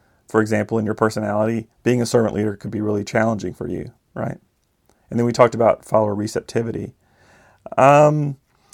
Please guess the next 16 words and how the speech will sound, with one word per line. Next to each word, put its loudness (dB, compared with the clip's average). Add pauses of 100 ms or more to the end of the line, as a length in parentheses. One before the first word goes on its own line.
(120)
in -4
terms 6
of 6
some 2
of 0
the 4
leader 6
behaviors, 6
and 0
this -2
is -4
from 2
the, 4 (360)
uh, -2
the -2
Leiden, 2